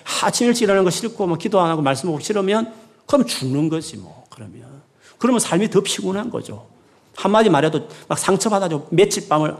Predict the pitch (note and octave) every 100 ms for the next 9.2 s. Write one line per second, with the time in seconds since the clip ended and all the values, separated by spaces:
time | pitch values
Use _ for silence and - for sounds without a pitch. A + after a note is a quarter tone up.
0 | - - G3+ G#3+ G#3 G3 F3 C#3+ C3+ F3
1 | E3+ F#3 F3 - A2+ - - C3+ - -
2 | C#2 - - _ _ _ _ _ _ _
3 | _ D#3+ - A3 F#3+ F3 F#3+ G3 E3+ -
4 | - - _ _ - - - _ - -
5 | G#3+ F3 D3 C3+ E3 G3+ F3 D3+ D#3+ D#3
6 | C3 A#2 A2+ C3 B2 A#2+ A2+ G#2+ G#2+ G#2
7 | - - - D#3 E3+ A3 A#3+ A#3+ F#3+ G3+
8 | F#3 D3+ - - - D4+ A#3+ - - -
9 | F2+ -